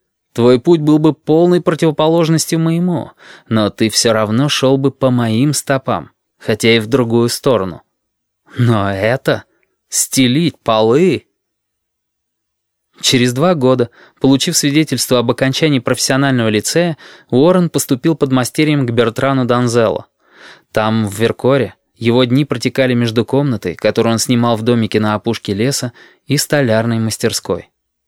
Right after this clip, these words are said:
Его мускулы понемногу привыкали к новым нагрузкам, тело — к новому образу жизни, а чувства —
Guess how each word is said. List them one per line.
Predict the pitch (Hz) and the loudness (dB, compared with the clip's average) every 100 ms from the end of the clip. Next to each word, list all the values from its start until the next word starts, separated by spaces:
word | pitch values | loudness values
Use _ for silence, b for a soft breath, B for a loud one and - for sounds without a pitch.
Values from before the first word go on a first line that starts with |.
| _ _ | _ _
Его | 113 117 135 | -2 0 2
мускулы | 147 180 - 110 | 2 0 0 -2
понемногу | 101 113 117 143 147 | 0 0 2 0 0
привыкали | 131 127 113 131 139 | 0 0 0 0 -2
к | - | -2
новым | 123 127 127 | 0 0 0
нагрузкам, | 127 113 110 - 104 98 B B B | 0 0 -2 -2 -6 -10 B B B
тело — | - 151 160 - _ | -2 0 0 -4 _
к | - | 0
новому | 131 131 139 143 139 | 2 4 2 2 2
образу | 143 135 131 | 2 2 0
жизни, | 110 113 113 107 - _ _ _ | 0 -2 -2 -6 -10 _ _ _
а | 104 | -8
чувства — | - 113 113 - 139 | -6 -4 -4 -2 -4